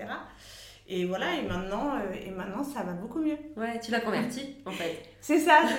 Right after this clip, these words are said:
Speaker 1: c'est ça, ouais, ouais, c'est ça. Mais après, je, je, je ne sais pas. S'il était seul, peut-être qu'il ferait pas du tout
Speaker 2: Ouais.
Speaker 1: comme ça, ou s'il était avec quelqu'un d'autre. Mais en tout cas, euh, en tout cas, maintenant,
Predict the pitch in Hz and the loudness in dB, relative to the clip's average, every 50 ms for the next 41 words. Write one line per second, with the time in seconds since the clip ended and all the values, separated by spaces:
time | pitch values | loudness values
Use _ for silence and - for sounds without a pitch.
0 | - - 294 269 262 262 262 262 254 294 311 349 330 320 - - - 294 294 - | 4 6 6 8 10 10 10 10 10 10 12 12 12 10 8 6 2 0 0 4
1 | 294 262 262 262 254 247 233 - - - - - - - - - - - 214 214 | 4 4 6 4 4 2 0 0 -2 -4 -8 -12 -16 -20 -20 -8 2 4 4 4
2 | 220 - 311 311 - 247 247 - - - - 233 214 214 - - 214 226 226 214 | 6 4 4 4 4 4 0 -2 -4 -4 -4 -4 -4 -4 -4 -4 -2 -2 -2 -2
3 | - - 294 302 403 370 311 233 - - - 233 220 226 220 220 226 226 - - | -2 -2 2 6 6 6 6 4 2 -2 -4 -4 -2 -2 -2 -2 -4 -2 0 0
4 | 262 220 214 214 214 - 233 - - - - 220 202 202 196 214 202 - - - | 0 0 -2 -4 -6 -8 -10 -12 -12 -10 -6 -4 -4 -2 -2 -2 -4 -4 -6 -6
5 | 214 208 202 208 208 - 240 269 - 349 349 294 - - 220 220 220 208 214 202 | -2 2 2 4 4 4 6 6 8 8 6 4 0 -4 -4 -2 -2 -2 -2 -2
6 | 190 185 - 202 196 - - 202 202 208 269 330 - - - - - - - - | -4 -4 -4 -6 -8 -6 -6 -4 -4 -4 -6 -6 -10 -12 -16 -18 -20 -20 -20 -12
7 | - 214 202 196 190 185 180 - - - - 247 254 269 285 269 254 240 214 196 | -8 -4 -2 -2 -2 -2 -2 -6 -8 -8 0 4 6 6 8 6 6 4 4 2
8 | 185 185 185 180 - 95 - - 101 160 180 180 - - 220 240 247 226 196 180 | 2 0 0 -2 -2 -4 -4 -4 -4 -4 -4 -6 -4 -4 -2 -2 0 0 0 0
9 | 180 202 220 | 0 -2 -2